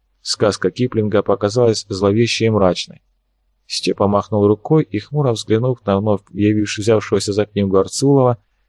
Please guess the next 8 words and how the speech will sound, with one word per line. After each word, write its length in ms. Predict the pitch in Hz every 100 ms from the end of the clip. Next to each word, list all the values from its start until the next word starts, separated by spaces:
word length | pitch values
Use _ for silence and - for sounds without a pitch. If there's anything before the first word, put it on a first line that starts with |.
| _ -
внезапно 520 | 104 107 131 131 120
предложил: 640 | 120 117 117 101 90 - _ _ _ _ _ _ _ _ _ -
«Слышь, 340 | - 160 156
Беляк, 460 | 135 135 92 - _ _ _ _
давай 520 | - 90 117 170 202 143
кто 280 | - - 190
кого 240 | 160 147 139
поборет». 520 | 143 131 107 -